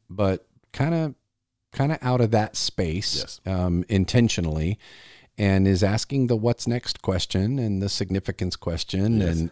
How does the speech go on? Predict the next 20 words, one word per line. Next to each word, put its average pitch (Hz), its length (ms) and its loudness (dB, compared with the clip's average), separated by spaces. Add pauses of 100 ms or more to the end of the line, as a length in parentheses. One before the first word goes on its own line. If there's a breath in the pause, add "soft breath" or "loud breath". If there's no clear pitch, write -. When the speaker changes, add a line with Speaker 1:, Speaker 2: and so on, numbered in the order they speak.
(140)
Speaker 1:
um, 85 300 0
so 92 380 2
I've, 92 240 -2
I've 90 140 -4
sent 113 260 0
the 98 60 -2
book 90 220 -4
to 92 120 -2
a 85 60 -2
few 87 180 -4
people 87 280 -6
like 85 220 -6
that, 85 320 -4
that, 85 160 -4 (140)
um, 78 400 -4 (420)
have 87 140 -6
come 104 160 0
across 92 300 -2
that 78 120 -4
conversation. 80 720 -2